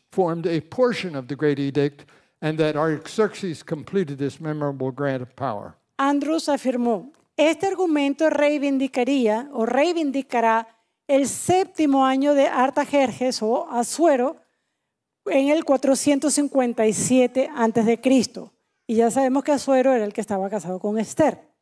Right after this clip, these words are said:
Speaker 2: Como la fecha de la salida del mandamiento, un mandamiento,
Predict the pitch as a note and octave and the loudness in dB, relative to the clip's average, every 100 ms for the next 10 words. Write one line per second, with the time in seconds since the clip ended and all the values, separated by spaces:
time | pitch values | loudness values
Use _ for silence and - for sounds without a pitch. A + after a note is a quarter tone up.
0 | _ _ _ _ _ _ _ _ - D#4+ | _ _ _ _ _ _ _ _ 0 2
1 | G4+ C#4+ C#4+ C4+ B3+ C4+ C#4 D#4 D#4+ D4 | 4 2 2 2 2 0 2 2 2 0
2 | - A#3 B3 E4 F#4+ D#4 C#4+ B3 A3+ C4+ | 0 -2 2 4 4 4 2 0 0 2
3 | B3+ B3 A#3+ A3+ A3+ B3+ E4 F#4+ - - | 2 2 2 0 2 2 4 2 0 2
4 | A#3+ - _ _ C#4+ C#4 E4 F#4 A3+ B3+ | 2 0 _ _ 2 2 2 0 0 0
5 | C4 C#4 A3 F3 D#3+ - E4 E4 | 0 -2 -2 -4 -4 -2 -2 -2